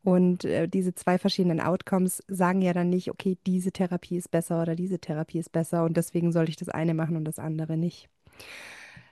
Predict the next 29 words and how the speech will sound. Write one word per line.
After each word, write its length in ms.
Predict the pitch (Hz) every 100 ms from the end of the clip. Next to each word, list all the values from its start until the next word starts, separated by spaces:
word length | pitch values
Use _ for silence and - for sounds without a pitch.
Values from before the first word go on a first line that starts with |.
| _ -
Du 140 | 190
hast 220 | 226 -
dich 140 | 269 254
ja, 260 | 240 233
du 80 | 226
hast 120 | 208
ja 80 | 214
schon 180 | 208 190
erzählt, 540 | - - 202 214 240
dass 180 | 190 196
du 120 | -
dich 180 | 170 170
mit 120 | 170
Parkinson 600 | - 151 165 226 233 233 240
beschäftigt 560 | 254 247 233 247 -
hast. 240 | 262 247 190
Das 80 |
ist 140 | 185 185
ja 60 | -
auch 140 | 170
was, 220 | 180 -
was 140 | 170 -
wir 100 | 165
in 40 |
der 140 | 156 143
Ergotherapie 640 | 156 - 208 208 - 226
sehr 220 | 208 202 196
häufig 360 | 196 - 202
sehen. 420 | - 196 208 233